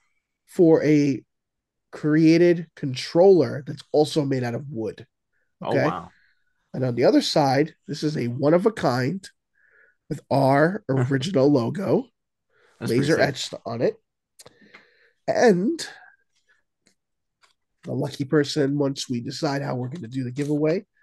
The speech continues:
Speaker 1: will get that stand along with this bad boy.
Speaker 2: Nice.
Speaker 1: N E S controller, three D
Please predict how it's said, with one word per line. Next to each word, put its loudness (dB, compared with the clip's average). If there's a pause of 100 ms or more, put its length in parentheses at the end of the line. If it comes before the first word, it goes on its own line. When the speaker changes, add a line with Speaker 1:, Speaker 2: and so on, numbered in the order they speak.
(300)
Speaker 1:
will -2
get 0
that 4
stand -2 (680)
along 0
with -8
this -4
bad -10
boy. -12 (3000)
Speaker 2:
Nice. -2
Speaker 1:
N 6
E 6
S 0
controller, -2 (540)
three -2
D 2